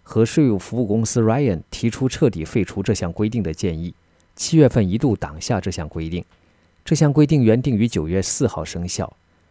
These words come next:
布朗在裁决中说，即使F T C有权采用这项规定，但没有理由实质禁止所有竞业禁止协议。获得前总统川普任命的布朗写道，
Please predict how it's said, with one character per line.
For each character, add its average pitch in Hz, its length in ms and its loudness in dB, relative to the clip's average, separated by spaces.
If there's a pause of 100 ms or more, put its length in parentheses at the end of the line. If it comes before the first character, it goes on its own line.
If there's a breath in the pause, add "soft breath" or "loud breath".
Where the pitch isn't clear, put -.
(260)
布 151 100 6
朗 90 160 4
在 90 180 -2
裁 87 220 -6
决 90 160 -2
中 87 180 -6
说， 98 320 0 (560)
即 - 160 2
使 127 200 2
F 123 160 2
T 147 180 0
C 147 200 2
有 92 180 4
权 104 200 -2
采 80 200 -4
用 90 160 0
这 98 100 -4
项 85 220 -6
规 90 180 -2
定， 101 180 -2 (360)
但 139 160 2
没 139 140 4
有 156 120 6
理 98 140 0
由 87 180 0
实 101 220 -4
质 139 120 0
禁 117 220 2
止 87 160 -4
所 90 240 -2
有 113 140 2
竞 101 200 -4
业 90 160 -2
禁 104 240 -4
止 78 160 -10
协 73 240 -10
议。 82 200 -10 (760)
获 160 200 4
得 139 120 6
前 139 220 0
总 147 160 2
统 110 180 2
川 131 220 0
普 - 140 -2
任 101 160 4
命 92 120 0
的 85 120 -2
布 110 180 0
朗 80 180 -2
写 85 200 -6
道， 80 260 -6